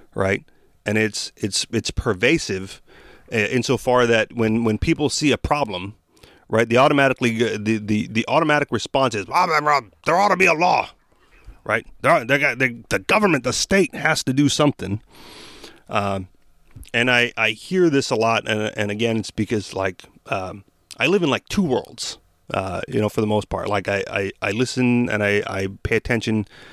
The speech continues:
um, to the liberty and anarchist-related things. Um, and on a separate side of my world,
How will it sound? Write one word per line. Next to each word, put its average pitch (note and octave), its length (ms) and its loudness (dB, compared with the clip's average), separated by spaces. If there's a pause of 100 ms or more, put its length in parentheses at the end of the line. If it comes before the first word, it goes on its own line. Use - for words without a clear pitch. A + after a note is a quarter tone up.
(320)
um, F#2+ 360 -2
to - 140 -2
the G#2 80 2
liberty B2+ 640 0
and G2 320 -4 (100)
anarchist-related D3 800 -2
things. E3+ 420 0 (720)
Um, G2 600 -4 (120)
and G#2 200 -2
on G2+ 100 0
a G2 60 -6
separate - 260 -4
side C3+ 260 -4
of C3 60 -2
my B2 180 -2
world, C3 560 -2